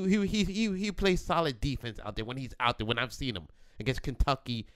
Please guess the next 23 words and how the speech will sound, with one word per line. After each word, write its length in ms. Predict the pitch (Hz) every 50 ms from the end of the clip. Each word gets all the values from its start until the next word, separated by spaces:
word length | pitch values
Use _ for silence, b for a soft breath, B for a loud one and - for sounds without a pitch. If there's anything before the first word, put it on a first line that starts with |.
| b b b
and, 160 | - 113 117 -
and 160 | - 117 113 113
against 480 | 113 107 117 113 113 104 - - -
Gonzaga 480 | - 117 110 101 113 107 104 101 98 92
now, 300 | 95 92 87 - - - _ - _ _ _ _ _ _ _ _ _ _ _ - _ -
you 100 | 98 101
know, 280 | 101 101 107 - 147 _ _ _ _ _ _ _ _ _ _ _ _ _ _ _ _ -
against, 320 | - 127 123 139 127 - - -
against 340 | 127 135 - 143 131 - - - -
worthy 460 | 135 117 135 165 165 160 135 139 127
competition, 840 | - - 143 131 120 - 127 - - 127 110 - - - 55 57 _ _ _ - - _ _ _ _ _ _ _ _ _ _ _ _ _ _ _ _ _ _ _ _ _ _ _ _ -
you 120 | 101 101
know. 320 | 98 104 107 117 127 165 - _ _ _ _ _ _ _ _ _ _ _ _ _ - _ -
And 120 | 139 143 143
the 60 | 147
number 260 | 156 160 160 165 165
one 220 | 165 165 165 160 160
is 120 | 151 147
Zion 440 | 170 175 165 131 101 95 85 - - -
because 380 | 135 135 - 156 151 143 139 139
he 220 | - - 160 160
does 300 | 139 160 147 143 135 - - _ -
everything, 560 | - 147 143 120 127 120 110 - - 67 -